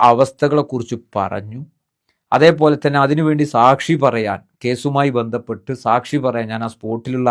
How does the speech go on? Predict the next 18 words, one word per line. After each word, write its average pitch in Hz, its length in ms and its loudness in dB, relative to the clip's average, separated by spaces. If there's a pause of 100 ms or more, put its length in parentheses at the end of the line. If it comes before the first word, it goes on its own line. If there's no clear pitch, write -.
(140)
ആളായിരുന്നു. 110 520 -2 (600)
അതുകൊണ്ട് 135 380 0
സാക്ഷി 123 380 2
പറയാൻ 123 280 -2 (100)
സാറേ 110 240 -4 (120)
ഞാൻ 113 100 -4 (120)
റെഡിയാണ്, 120 600 0 (400)
ഏത് 175 180 4 (140)
കോടതിയിൽ 120 500 0
വന്നിട്ടും 98 380 -12 (760)
അദ്ദേഹത്തിനെതിരെ 135 800 0
സാക്ഷി 113 360 -4
പറയാൻ 113 300 -4 (100)
ഞാൻ 117 100 -8 (160)
റെഡിയാണ്. 113 560 -2 (120)
കാരണം 107 260 -8 (120)
ഞാൻ 117 100 -6 (120)
കണ്ട 131 240 0